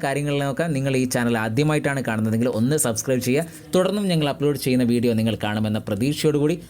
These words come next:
നമുക്ക് ആ കാര്യത്തിലേക്ക് പോകാം. നമുക്കറിയാം, രേണു സുധിയെ അക്ബർ ഖാൻ സെപ്റ്റിക് ടാങ്ക് എന്ന് വിളിച്ചതാണ് ബിഗ് ബോസ് പ്രേക്ഷകരെ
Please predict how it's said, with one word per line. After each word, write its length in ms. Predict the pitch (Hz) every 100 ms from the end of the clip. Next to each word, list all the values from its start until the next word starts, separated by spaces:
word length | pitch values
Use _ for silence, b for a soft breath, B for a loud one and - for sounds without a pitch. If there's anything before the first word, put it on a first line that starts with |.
| 135
നമുക്ക് 180 | 127
ആ 60 | 120 107
കാര്യത്തിലേക്ക് 460 | 101 90 95 92
പോകാം. 500 | 95 104 117 - B B B B
നമുക്കറിയാം, 360 | 180 214 214
രേണു 340 | 175 190 208 233
സുധിയെ 420 | 226 190 185 185 -
അക്ബർ 340 | 120 143 180
ഖാൻ 240 | 156 151 139
സെപ്റ്റിക് 420 | - 151 151 208 -
ടാങ്ക് 180 | 165 147
എന്ന് 200 | 135 131
വിളിച്ചതാണ് 580 | 117 120 135 135 107 -
ബിഗ് 180 | 123 127
ബോസ് 240 | 147 160
പ്രേക്ഷകരെ 520 | 160 123 120 151 123